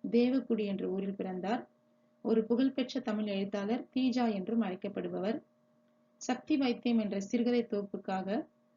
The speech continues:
தமிழ், தமிழுக்கான சாகித்ய அகாதமி பரிசு பெற்றவர். தமிழின் மிக புகழ்பெற்ற நாவல்களான மோகமுள், மரப்பசு, அம்மா வந்தாள் போன்றவற்றை எழுதியவர்.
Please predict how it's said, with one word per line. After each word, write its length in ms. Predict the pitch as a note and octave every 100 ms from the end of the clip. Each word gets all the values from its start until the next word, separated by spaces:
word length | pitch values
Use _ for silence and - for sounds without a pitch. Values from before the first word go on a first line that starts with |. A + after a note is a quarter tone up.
| _
தமிழ், 320 | - A3+ C4 C4 G#3 F#3+ - -
தமிழுக்கான 560 | A#3 C4 C#4 - A3
சாகித்ய 580 | A#3 - A3+ A3+ - A#3+
அகாதமி 360 | A3 G#3+ G3 F#3
பரிசு 380 | - G3 G3+ -
பெற்றவர். 540 | F3+ - F#3 A3 F4+ _ _ _ _ _ _
தமிழின் 480 | C4 C4 D4 D4 B3
மிக 300 | A#3+ A#3 C4+
புகழ்பெற்ற 600 | - A3+ A3+ A3+ A3 A3
நாவல்களான 880 | G3+ G3 G#3 G#3 G3 F#3 F#3 A#3+ - _ _ _ _ -
மோகமுள், 680 | A3 A3+ B3 G#3+ B3+ F4+
மரப்பசு, 840 | - G3+ G#3 A3 A3+ A3+ A#3+ C4 -
அம்மா 580 | G#3 G#3+ A3+ A3 F#3+ - _
வந்தாள் 440 | G#3+ G3+ G3+ G3 -
போன்றவற்றை 760 | - G#3 G3+ G3 F#3+ A3+ B3+
எழுதியவர். 680 | G3 F#3 F#3 F#3 F3+ B3 -